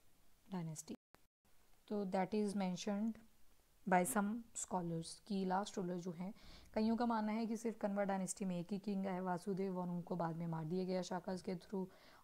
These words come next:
और फिर उसके बाद कोई king नहीं आया। But फिर कई scholars again बाकी text से देख के बोलते हैं कि नहीं,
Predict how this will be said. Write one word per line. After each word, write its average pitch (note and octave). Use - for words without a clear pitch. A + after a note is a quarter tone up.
और F#3
फिर A3
उसके A#3
बाद F#3
कोई F3
king G3
नहीं F#3+
आया। F#3
But F#3+
फिर B3
कई G#3+
scholars F#3+
again F3+
बाकी F#3
text F#3+
से G#3
देख F#3
के G3+
बोलते F#3
हैं G3+
कि G3+
नहीं, E3+